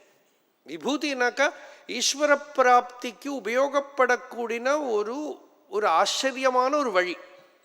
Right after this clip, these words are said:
அதுதான் விபூதி. "ஒரு விபூதியை நான் உனக்கு சிருஷ்டி பண்ணியிருக்கேன்." எல்லாமே விபூதி தான். அது ஒரு பெரிய, அதை விபூதி யோகம்னு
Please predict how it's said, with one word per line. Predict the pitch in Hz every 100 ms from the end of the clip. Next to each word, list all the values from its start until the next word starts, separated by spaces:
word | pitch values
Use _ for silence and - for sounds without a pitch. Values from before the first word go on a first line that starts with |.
| _ _
அதுதான் | - 196 247
விபூதி. | 196 160 208 - _ _ _ _ _ _ _ _ _ _ _ _ _ _ _ _ _ _ _ _ _ _ _ _ _ _ - _ _ _ - -
"ஒரு | 214 190
விபூதியை | 226 240 302 349 349 320
நான் | 285 269
உனக்கு | 240 220 247 294
சிருஷ்டி | 233 - 220
பண்ணியிருக்கேன்." | 208 165 151 139 - 135 113 - _ _ _ _ _ _ _ _ _
எல்லாமே | - 262 311 339 330
விபூதி | 277 262 269 247
தான். | - - _ _ _ _ _
அது | 156 180
ஒரு | 185
பெரிய, | 233 269 277
அதை | 185 202 226 214 202
விபூதி | 175 185 208 262 240 226
யோகம்னு | 226 214 214 233 285